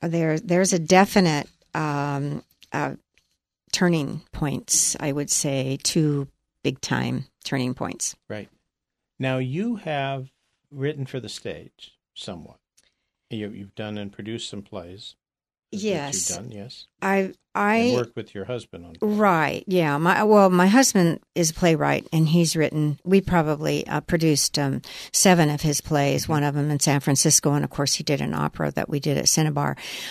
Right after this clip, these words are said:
Speaker 1: Um, and I have directed, uh, his, that's mainly what I do with theater is direct, and I've directed about six plays, uh, for him. It's a li-, it's a little dicey to direct a play for your husband.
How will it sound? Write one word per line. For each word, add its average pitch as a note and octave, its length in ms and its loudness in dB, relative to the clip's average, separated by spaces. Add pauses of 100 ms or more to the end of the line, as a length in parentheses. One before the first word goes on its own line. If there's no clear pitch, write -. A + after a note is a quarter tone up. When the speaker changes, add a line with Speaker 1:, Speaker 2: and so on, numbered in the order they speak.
(140)
Speaker 1:
Um, D#3 380 4
and G3 180 6
I A#3 140 10
have F#3+ 420 6
directed, D3+ 720 4
uh, C#3+ 260 -2 (140)
his, D3 420 2 (140)
that's E3 260 4
mainly D3 300 2
what C#3+ 160 -2
I C#3+ 140 0
do C#3+ 120 -2
with C#3+ 160 -2
theater C#3+ 300 0
is D3 180 0
direct, D3 540 4
and D3 120 4
I've D3+ 180 2
directed D3 460 2
about C#3 300 0 (400)
six - 300 6
plays, D3 580 6 (100)
uh, D3+ 140 4
for - 160 0
him. C#3+ 540 8 (360)
It's D3+ 200 2
a D#3+ 80 6
li-, D3+ 160 4
it's - 180 2
a D#3+ 60 4
little D#3 240 4
dicey D3 680 2 (160)
to C#3+ 120 -2
direct C#3+ 340 0
a - 60 -4
play C#3 220 0
for D#3 120 -6
your D3+ 140 2
husband. - 340 0